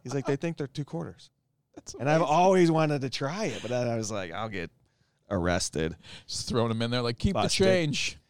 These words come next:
Speaker 1: Remember the basket? The
Speaker 2: Yeah.
Speaker 1: forty? Dude, all I wanted to do as a kid was throw that change.
Speaker 2: Oh, my God.
Speaker 1: My dad had a, um, had, like, almost like a cross, like a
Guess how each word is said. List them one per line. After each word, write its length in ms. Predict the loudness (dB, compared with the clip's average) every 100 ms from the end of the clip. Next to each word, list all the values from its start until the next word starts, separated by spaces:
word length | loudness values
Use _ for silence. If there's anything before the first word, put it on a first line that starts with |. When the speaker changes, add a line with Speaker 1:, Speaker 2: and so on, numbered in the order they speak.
| _ -8
Speaker 1:
Remember 180 | -4 -4
the 80 |
basket? 600 | -2 -4 -4 -4 -4 -4 _ _ -8
The 120 | 0
Speaker 2:
Yeah. 260 | 4 4 4 2
Speaker 1:
forty? 100 | -2 -12 _ _ _ _ 0
Dude, 260 | 0 0 -2
all 240 | 0 4
I 100 | 6
wanted 320 | 6 4 2 2
to 80 |
do 200 | 2 2
as 120 | 0 -4
a 60 |
kid 400 | -8 -6 -6 -8 -12 _ _
was 220 | -6 -4
throw 340 | -2 2 2 4
that 240 | 0 -2
change. 600 | 0 -2 -2 -6 -8 -6
Speaker 2:
Oh, 80 | -4
my 160 | -4 -4
God. 420 | -6 -8 -8 -4
Speaker 1:
My 140 | -2
dad 260 | 2 4 4
had 180 | 4 4
a, 280 | 2 0 -2
um, 420 | -4 -4 -6 -12 _ _ _ _
had, 180 | -6 -4
like, 200 | -2 -4
almost 320 | -4 -4 -6
like 140 | -8 -10
a 160 | -14 -14
cross, 560 | -8 -2 -2 0 -2 -2
like 180 | -4
a 300 | -4 -6 -8